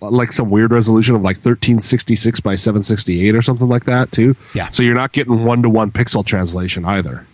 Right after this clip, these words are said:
Speaker 2: No, usually
Speaker 1: Which for text, especially small text, is really gonna bug you.
Speaker 2: Well, it usually isn't a problem because most of them these days you can, you can get,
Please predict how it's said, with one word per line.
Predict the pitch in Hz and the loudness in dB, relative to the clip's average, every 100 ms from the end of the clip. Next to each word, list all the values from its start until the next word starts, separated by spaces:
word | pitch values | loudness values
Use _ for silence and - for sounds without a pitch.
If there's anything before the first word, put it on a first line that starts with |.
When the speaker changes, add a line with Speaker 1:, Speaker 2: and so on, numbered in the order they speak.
| _ _ _ _ - | _ _ _ _ -4
Speaker 2:
No, | 165 170 160 | 0 0 0
usually | 180 208 196 | 0 0 0
Speaker 1:
Which | 160 156 - | 0 0 -2
for | - 139 | -2 -4
text, | - - 185 139 - - - - - | -2 -2 -2 -2 -4 -8 -8 -12 -6
especially | 127 117 139 127 | -4 -2 -2 0
small | 110 - 156 175 | 0 0 0 0
text, | - 113 - 120 | -2 -2 -2 -2
is | 104 | 0
really | 95 104 139 131 117 | 2 2 4 4 2
gonna | 104 101 90 82 _ _ _ | 0 -2 -4 -8 _ _ _
bug | 120 113 | -4 -2
you. | 147 | 0
Speaker 2:
Well, | 143 143 | 0 0
it | 147 | 0
usually | 156 170 135 123 113 | 0 0 0 0 0
isn't | 104 | -2
a | 101 | -4
problem | - 98 98 95 92 | -4 -4 -2 -2 -4
because | 98 113 98 98 | -4 -2 -4 -2
most | 110 113 - | -2 -2 -2
of | 104 | -2
them | 107 98 | -2 -2
these | 95 87 | -4 -4
days | 101 95 92 80 | -4 -4 -4 -6
you | 98 104 | -4 -4
can, | - 98 98 117 | -4 -4 -4 -6
you | 120 101 | -6 -6
can | 107 92 | -6 -4
get, | 107 98 | -6 -6